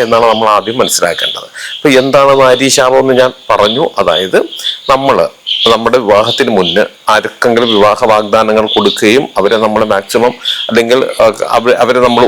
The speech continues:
ഉപയോഗപ്പെടുത്തിയതിന് ശേഷം നമ്മൾ അവരെ പറ്റിച്ചിട്ട് പോവുകയാണെങ്കിൽ ആ, അപ്പൊ പറ്റിച്ചിട്ട് എല്ലാവരും അങ്ങനെയാണെന്ന് പറയുന്നില്ല, അങ്ങനെ പറ്റിച്ചിട്ട് പോവുകയാണെങ്കിൽ ആ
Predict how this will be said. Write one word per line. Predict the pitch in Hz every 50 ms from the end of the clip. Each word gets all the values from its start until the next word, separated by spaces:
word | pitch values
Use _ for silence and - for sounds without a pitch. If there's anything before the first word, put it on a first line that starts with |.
| - 117
ഉപയോഗപ്പെടുത്തിയതിന് | 110 120 127 135 143 139 151 - - 113 120 110 - 120 117 113 107 - -
ശേഷം | 110 113 - - 156 160 - -
നമ്മൾ | 113 110 107 104 104
അവരെ | 107 113 127 135 - - - - - - - -
പറ്റിച്ചിട്ട് | 139 131 - 208 208 - 185 175 107
പോവുകയാണെങ്കിൽ | 113 110 101 101 107 104 95 95 98 98 85 92 90 - - - - - - - - - - 120
ആ, | 123 147 170 - - - - 120
അപ്പൊ | 110 139 135 123
പറ്റിച്ചിട്ട് | 120 113 131 - 170 160 - 175 143 101 110 113
എല്ലാവരും | 107 117 131 151 156 165 175 190 196 - - - 147
അങ്ങനെയാണെന്ന് | 151 165 165 170 165 165 165 170 175 160 -
പറയുന്നില്ല, | 160 147 156 175 165 113 90 110
അങ്ങനെ | - - - 147 143 -
പറ്റിച്ചിട്ട് | 143 131 - 147 139 - - -
പോവുകയാണെങ്കിൽ | - - 131 135 135 143 135 123 113 110 120 139 156 131 95 90 117 139 - - - - - - - - 117
ആ | 123